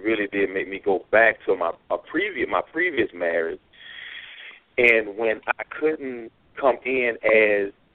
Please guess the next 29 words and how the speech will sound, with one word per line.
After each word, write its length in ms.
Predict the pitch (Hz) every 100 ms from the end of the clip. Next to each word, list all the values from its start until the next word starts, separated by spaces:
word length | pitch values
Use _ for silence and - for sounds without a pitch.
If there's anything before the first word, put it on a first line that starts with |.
| _ _ _
the 200 | 101 101
one 300 | 95 113 117 117
to 100 | - -
discipline 500 | 117 117 - 110 107
or 100 | 101
to 140 | 98
correct, 560 | - 95 87 110 110 -
and 80 | 101
I 60 |
had 180 | 101 98
such 140 | - 92
a 80 |
hard 320 | 87 110 104 104
time 240 | 113 110 101
with 100 | 98
that, 280 | 107 107 98 _ _ _ _ - _
I, 140 | 113 104 - -
what 140 | 117
I 160 | 117 131 -
did 220 | 113 104
was 140 | 101 101
I 80 |
got 320 | 101 107 92 104
more, 200 | 104 95
just 180 | 113 -
more 220 | 117 107
involved 840 | 101 95 85 104 98 95 92 90 - -
with 140 | 101
him 420 | 113 110 101 95